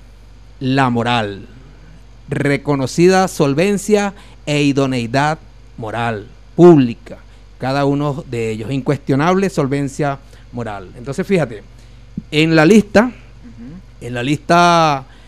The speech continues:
Speaker 1: nosotros tenemos un, seis camaradas, tres mujeres y tres hombres. La lista la encabeza el camarada Alejandro Linares,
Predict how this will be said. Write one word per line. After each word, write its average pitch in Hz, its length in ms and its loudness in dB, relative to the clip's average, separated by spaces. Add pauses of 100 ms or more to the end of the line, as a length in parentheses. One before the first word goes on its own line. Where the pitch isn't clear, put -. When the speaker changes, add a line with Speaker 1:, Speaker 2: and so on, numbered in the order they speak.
(220)
Speaker 1:
nosotros 147 440 -4
tenemos 165 440 -2
un, 185 280 -6 (520)
seis 180 720 4
camaradas, 180 560 0 (1080)
tres 143 240 -4
mujeres 147 400 4
y 151 80 4
tres 135 220 -2
hombres. 175 400 0 (360)
La 127 120 -8
lista 131 280 -4
la 147 60 0
encabeza 139 640 -2 (320)
el 131 120 -6
camarada 131 460 0
Alejandro 139 840 0 (160)
Linares, 123 560 -4